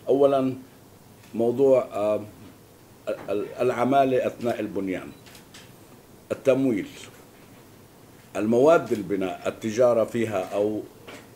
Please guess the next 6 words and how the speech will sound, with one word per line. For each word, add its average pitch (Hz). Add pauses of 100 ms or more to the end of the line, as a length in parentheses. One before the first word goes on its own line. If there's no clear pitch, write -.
(200)
استيرادها 110
أو 143
ص-، - (220)
تصنيعها، 95 (600)
آه، 92 (560)
عملية 123